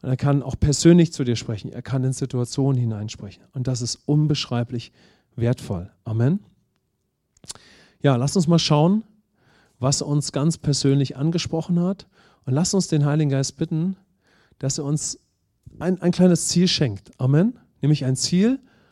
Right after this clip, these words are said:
wofür wir jetzt beten können, sodass wir sagen können, Herr, ich glaube, das ist so das, was du mir gerade heute ganz besonders lebendig machst.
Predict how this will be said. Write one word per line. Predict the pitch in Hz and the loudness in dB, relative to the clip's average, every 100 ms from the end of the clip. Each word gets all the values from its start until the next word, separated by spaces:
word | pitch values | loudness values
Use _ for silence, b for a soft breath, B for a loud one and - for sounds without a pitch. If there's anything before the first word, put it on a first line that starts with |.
| b - | b -8
wofür | - 185 196 | 2 6 8
wir | 185 | 8
jetzt | 175 - | 4 2
beten | 147 - 131 | 0 0 -2
können, | 123 117 160 - b b | 0 0 0 -4 b b
sodass | - 131 | -4 2
wir | 143 | 4
sagen | 131 135 156 156 | 4 4 2 2
können, | 147 139 | 2 4
Herr, | 151 175 220 b b b | 4 2 0 b b b
ich | b | b
glaube, | 139 135 | -2 0
das | 170 175 | 0 0
ist | - - - | 0 -2 0
so | 135 | 2
das, | 143 151 - - _ _ | 2 2 -2 -10 _ _
was | 131 131 - | -6 -4 -2
du | 165 | 0
mir | 160 147 | 0 0
gerade | 135 127 127 139 123 | -2 -4 -2 0 0
heute | 123 123 127 | 0 -2 -4
ganz | 131 147 | -6 -6
besonders | - - 123 120 - | -4 -2 0 -2 -4
lebendig | 113 110 107 - | -6 -6 -6 -8
machst. | 87 - - | -12 -12 -18